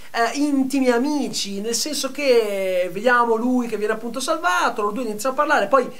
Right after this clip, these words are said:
il tempo passa in maniera, secondo me, eh, eccessivamente rapida, perché,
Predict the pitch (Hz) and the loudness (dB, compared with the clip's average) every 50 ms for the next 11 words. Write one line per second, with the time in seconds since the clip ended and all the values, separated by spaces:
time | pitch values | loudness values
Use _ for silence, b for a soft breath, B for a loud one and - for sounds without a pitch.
0 | B B B 233 254 247 254 - 269 269 269 254 262 269 240 - 247 214 233 247 | B B B -2 0 0 0 -2 -2 -2 -2 0 0 -2 0 2 4 4 4 2
1 | - - - 247 233 220 214 202 208 226 254 254 247 - - 220 208 202 190 190 | 0 -4 -6 -6 -6 -4 -4 -4 -2 0 0 0 0 0 -2 -4 -2 -2 -2 -2
2 | 202 214 220 - 185 190 185 180 175 175 175 175 175 175 175 175 180 196 202 214 | -2 -2 -2 -4 -4 -4 -2 0 0 0 0 0 0 0 -2 -2 -2 -2 -4 -4
3 | - 226 - - 220 202 214 240 247 202 165 185 214 226 208 180 - 180 165 165 | -6 -6 -6 -4 -2 -2 -2 -2 -4 -2 2 4 4 4 4 2 0 -4 -4 -4
4 | 165 180 - 220 214 208 | -4 -2 0 0 0 0